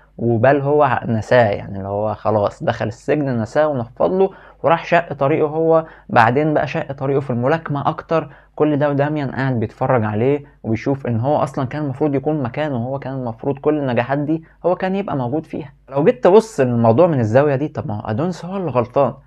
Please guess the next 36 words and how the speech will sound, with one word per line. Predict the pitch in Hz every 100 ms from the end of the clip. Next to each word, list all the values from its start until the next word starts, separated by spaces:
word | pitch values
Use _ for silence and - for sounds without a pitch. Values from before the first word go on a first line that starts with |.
| _ _
كان | 190 214
طفل | 170 190 190 143
وخد | 135 160
قرار | - 127 147 117
غلط | 127 127 120
وكل | 101 120 120 117 113 107
الكلام | 104 - - 110 113
ده | 110
فوق | 107 117
دماغي، | 110 113 123 127 _ _ _
ولكن | 123 143 156 143 143 _ _ _
يعني | 110 101 101
هو | 117 147
السبب | 160 - 190 190
في | - - 123
ان | 143 160 147
داميان | 117 131 139 131
يدخل | 147 - 151 -
السجن، | - - 190 147 - _ _
فبالتالي | 95 101 - 127 135 -
انا | 165 180
متعاطف | 151 135 107 131 160 139 107 107
مع | 104
داميان، | 101 113 104 - _
يعني | - -
داميان | 104 120 123 120 117 - _ -
انا | 127
متعاطف | 117 107 127 - -
معاه | 107 123
لانه | 123 131 123
شخص | 135 135 - - - _
ما | - 113
عملش | 107 131 147 139 131
حاجة | 131 151 147
في | 143
الموقف | 117 110 110 135 147 120